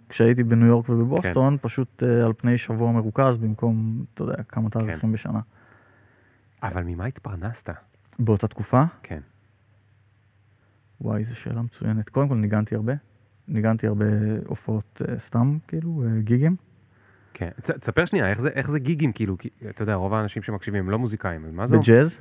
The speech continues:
Speaker 2: מה, איך אתם, מה, איך אתם עושים את זה? איך זה הולך?
Speaker 1: ב-, בג'אז, אה, אתה יודע, נגיד אני בתור בסיסט, אז אני, אני,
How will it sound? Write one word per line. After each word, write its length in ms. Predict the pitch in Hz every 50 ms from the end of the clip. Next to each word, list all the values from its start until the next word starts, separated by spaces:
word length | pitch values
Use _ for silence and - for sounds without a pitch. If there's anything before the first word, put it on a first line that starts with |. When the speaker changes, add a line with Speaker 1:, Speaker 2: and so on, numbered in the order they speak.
| - -
Speaker 2:
מה, 240 | 117 117 135 147 139 -
איך 140 | 135 139 -
אתם, 100 | - 160 - -
מה, 380 | - 107 113 135 147 151 147 143 -
איך 100 | 135 -
אתם 80 | 165
עושים 200 | 151 - - 156
את 40 | 143
זה? 60 | 107 110
איך 100 | 98 107
זה 80 | 135
הולך? 300 | 139 131 110 - - - _ _ _ _ _ _ _ _ _ _ _ - - - - - - - - _ _ _ -
Speaker 1:
ב-, 100 | - - - -
בג'אז, 500 | 123 120 123 131 156 208 262 277 277 277
אה, 260 | 262 247 226 208 190 175 - _ _ -
אתה 120 | - - 151
יודע, 240 | 143 160 143 120 - -
נגיד 200 | 113 113 127 131
אני 140 | 131 135 147
בתור 240 | 135 131 143 127 120
בסיסט, 480 | 117 113 - - 214 226 - - -
אז 260 | 131 120 113 110 117 113
אני, 600 | 110 113 113 113 110 110 110 110 107 107 110 - - _ - - - - _ _ _ _ _ _ _ - _ _ -
אני, 260 | - 120 123 123